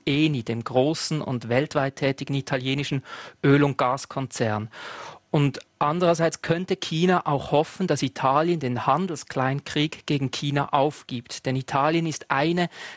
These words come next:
der treibenden Kräfte, die die E U dazu anhalten, China mit Dumpingklagen zu bombardieren und so chinesische Waren von Europa fernzuhalten.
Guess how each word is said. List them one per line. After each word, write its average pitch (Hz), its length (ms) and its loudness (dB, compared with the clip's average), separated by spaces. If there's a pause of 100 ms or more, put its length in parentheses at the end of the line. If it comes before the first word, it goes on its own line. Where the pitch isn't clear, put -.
der 147 100 0
treibenden 160 640 0
Kräfte, 156 640 0 (220)
die 135 80 -4
die 139 180 -2
E 147 160 6
U 185 120 0
dazu 147 340 0
anhalten, 147 760 0 (320)
China 165 320 0
mit - 300 -2
Dumpingklagen 135 840 0
zu - 160 -6
bombardieren 139 760 0
und 131 220 -4
so 147 340 4
chinesische 139 640 0
Waren 127 340 0
von 131 160 0
Europa 120 420 2
fernzuhalten. 120 1000 -2